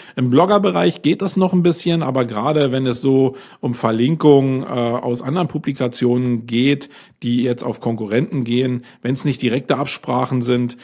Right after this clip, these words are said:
äh, oder Barter-Deals, dann ist es, ähm, fast unmöglich, da in irgendeiner Form noch Links zu bekommen. Also da ist es wirklich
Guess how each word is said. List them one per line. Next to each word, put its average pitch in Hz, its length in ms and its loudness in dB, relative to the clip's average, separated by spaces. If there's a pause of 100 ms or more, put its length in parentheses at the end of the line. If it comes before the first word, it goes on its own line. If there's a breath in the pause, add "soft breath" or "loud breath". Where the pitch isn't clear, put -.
(240 loud breath)
äh, 113 140 -6
oder 113 240 -2
Barter-Deals, 123 800 2
dann 117 160 -2
ist 147 180 -2
es, 135 300 0 (100)
ähm, 113 400 -6
fast - 540 -6
unmöglich, 117 680 0
da 107 280 -4
in 113 160 -10
irgendeiner 110 420 -4
Form 110 260 -6
noch 107 140 -6
Links 120 260 -4
zu 113 140 -6
bekommen. 127 400 -2 (280 loud breath)
Also 120 220 0
da 117 260 2
ist - 380 -2 (240 loud breath)
es 113 260 -4
wirklich 135 540 0